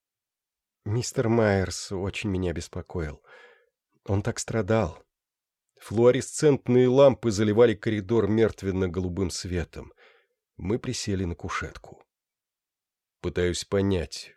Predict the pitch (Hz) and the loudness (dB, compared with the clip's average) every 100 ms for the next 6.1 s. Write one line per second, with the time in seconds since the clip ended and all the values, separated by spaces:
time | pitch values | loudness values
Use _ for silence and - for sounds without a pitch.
0 | - - - 120 131 104 82 90 82 85 | -12 -10 -6 0 2 2 0 -6 -8 -6
1 | 82 69 - _ - - _ _ _ _ | -6 -8 -16 _ -20 -20 _ _ _ _
2 | _ - 117 107 - - 101 117 101 147 | _ -6 -4 -2 -4 -2 4 4 6 6
3 | 165 113 - 113 110 135 120 101 98 110 | 6 4 0 -2 2 4 4 4 4 2
4 | 98 104 - 143 120 101 117 113 135 127 | 2 -2 2 2 2 0 -2 -2 -4 -4
5 | 117 - 101 123 - 82 85 87 76 - | -6 -4 2 2 2 -4 -4 -4 -8 -14